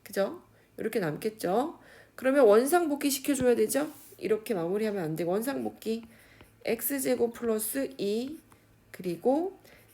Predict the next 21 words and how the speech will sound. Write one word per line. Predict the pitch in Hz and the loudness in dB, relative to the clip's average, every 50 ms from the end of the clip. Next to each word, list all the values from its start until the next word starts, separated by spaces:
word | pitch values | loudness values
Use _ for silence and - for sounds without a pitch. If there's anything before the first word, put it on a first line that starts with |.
| _ _ - | _ _ -4
X제곱 | - 196 190 - - - 226 247 226 208 190 170 170 - 247 285 339 - - - - - | -4 -4 -4 -4 -6 -4 -4 -2 0 0 0 0 2 2 2 2 0 -2 -8 -18 -18 -10
플러스 | - 233 220 214 214 214 - - - 277 277 - - | -6 -2 -2 -2 -2 -2 -4 -4 -4 -4 -6 -6 -6
이 | - 196 214 226 247 269 - - - - - | -6 -4 -4 -4 -4 -6 -10 -14 -20 -16 -8
빼기 | - 214 214 208 202 233 233 254 269 262 | -6 -4 -4 -4 -4 -6 -6 -6 -4 -4
삼 | - 214 196 175 170 151 - - - | -4 -6 -6 -8 -8 -10 -14 -16 -14
이렇게 | - - 175 - - 196 | -12 -12 -12 -10 -8 -8
하면 | 180 170 175 | -8 -8 -8
되겠죠? | 175 175 170 175 170 - - 220 226 226 - - - _ _ - - - - - - _ - | -10 -10 -12 -12 -10 -8 -6 -8 -8 -8 -14 -20 -20 _ _ -20 -20 -20 -20 -20 -20 _ -12
자, | - 226 214 | -8 -6 -2
그래서 | 208 220 220 226 233 294 302 302 320 320 | 2 2 2 4 6 6 4 4 4 0
뒤에 | - - 233 247 240 247 | -4 -2 0 0 0 -2
부분 | 220 196 - 175 196 220 247 277 - - | -6 -4 -2 0 -2 -2 -2 -6 -8 -6
여기 | 180 180 170 190 202 | -4 -4 -2 -2 -2
깔끔하게 | 190 233 247 254 247 240 233 214 220 | -2 -2 -4 -2 -2 -2 -2 -2 -4
정리가 | 214 190 165 165 185 190 196 | -4 -4 -4 -4 -4 -4 -4
되겠네요. | 185 175 160 190 190 185 180 170 165 165 180 214 247 311 370 - - - - - - - - - _ - - | -4 -4 -4 -4 -4 -2 -2 -2 -2 -2 -2 -2 -2 -2 -6 -10 -14 -20 -20 -20 -20 -20 -20 -20 _ -14 -6
X제곱 | - - 180 175 - - 151 143 117 - 226 233 233 254 262 254 - | -4 -4 -2 -2 -4 -4 -4 -4 -2 0 -2 0 2 0 0 0 -2
플러스 | - 240 214 208 208 208 - - 208 190 - - | -6 -4 -2 -2 -2 -2 -4 -4 -4 -4 -4 -4
이 | - 240 262 262 214 - - - - | -4 -2 0 0 -2 -2 -6 -8 -8
이렇게 | 151 156 165 165 - - 208 | -6 -6 -8 -8 -8 -8 -6
하고요. | 185 165 151 196 254 294 269 - - - | -6 -4 0 2 4 4 4 2 0 -8